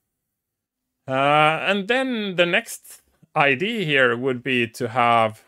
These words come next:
uh, explore the Victrix. You have the static border,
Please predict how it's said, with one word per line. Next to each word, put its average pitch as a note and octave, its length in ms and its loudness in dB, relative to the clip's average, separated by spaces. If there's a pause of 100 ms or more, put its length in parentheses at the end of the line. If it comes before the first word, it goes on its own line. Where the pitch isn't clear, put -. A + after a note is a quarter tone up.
uh, A2 560 -8
explore D3+ 560 -4
the B2 100 -6
Victrix. - 800 -8 (920)
You B2 140 -4
have F3 380 0
the D3 180 0
static D#3 640 -6
border, E3 380 0